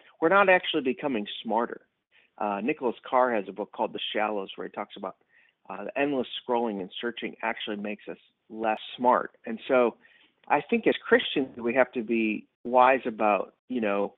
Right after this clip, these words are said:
wanting to pursue knowledge and be curious and pursue wisdom, but avoiding the kind of junk food information, tabloid, you know, useless information that we often fill our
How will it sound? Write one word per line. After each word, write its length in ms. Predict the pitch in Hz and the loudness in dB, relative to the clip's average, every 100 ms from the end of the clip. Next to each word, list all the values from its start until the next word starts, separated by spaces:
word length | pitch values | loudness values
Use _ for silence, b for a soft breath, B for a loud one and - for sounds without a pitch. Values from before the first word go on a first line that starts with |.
| _ | _
wanting 480 | 113 120 139 156 147 - | -4 4 4 4 -2 -6
to 100 | 127 | -8
pursue 560 | - 120 - - 147 | -8 -8 -6 -4 -2
knowledge 440 | 156 131 123 123 120 | 0 2 2 2 -2
and 180 | 101 104 | -8 -6
be 140 | 101 - - | -10 -8 -4
curious 480 | 147 123 101 101 - - | -2 -2 -4 -6 -10 -20
and 120 | 101 | -16
pursue 340 | 101 - 104 | -14 -12 -10
wisdom, 500 | 95 131 143 101 98 98 | -4 -4 -2 -6 -6 -4
but 120 | 107 | -4
avoiding 520 | 101 117 139 151 127 | -2 2 4 4 2
the 100 | 107 - | -2 -2
kind 220 | 127 120 | -2 0
of 80 | 101 - b b b b - | -2 -4 b b b b -2
junk 200 | 127 135 - - | 2 2 0 -6
food 200 | 135 120 | -2 0
information, 880 | 113 - 101 104 110 - 90 87 - _ _ _ _ _ _ - | 0 -4 -6 -2 -2 -4 -10 -12 -14 _ _ _ _ _ _ -4
tabloid, 760 | 123 127 120 117 110 104 104 - _ _ _ _ _ | 2 2 2 2 4 2 0 -6 _ _ _ _ _
you 160 | 113 110 | -8 -4
know, 280 | 107 101 101 | -4 -4 -4
useless 360 | 123 - 117 - | -6 -6 -10 -6
information 720 | 110 - 104 101 107 - 101 | -8 -6 -6 -4 -6 -8 -8
that 240 | 98 90 - _ _ _ - | -8 -8 -10 _ _ _ -8
we 140 | 110 | -6
often 340 | 104 104 92 - | -6 -8 -14 -8
fill 160 | 110 101 | -6 -4
our 220 | 95 | -4